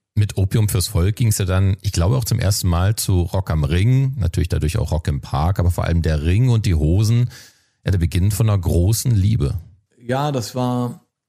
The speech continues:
Speaker 2: wirklich toll, wie wir dort aufgenommen wurden. Ich glaube,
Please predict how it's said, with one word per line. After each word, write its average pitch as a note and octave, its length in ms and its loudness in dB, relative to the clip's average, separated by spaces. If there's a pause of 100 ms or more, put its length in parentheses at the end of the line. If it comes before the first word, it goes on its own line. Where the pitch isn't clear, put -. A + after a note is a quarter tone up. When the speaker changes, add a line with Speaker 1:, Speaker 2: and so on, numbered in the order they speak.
Speaker 2:
wirklich B2+ 600 -2 (360)
toll, B2 380 0
wie A2 140 2
wir G#2+ 140 2
dort G#2+ 200 -2
aufgenommen A2 720 2
wurden. A2 540 0 (440)
Ich - 180 -10
glaube, A2+ 840 0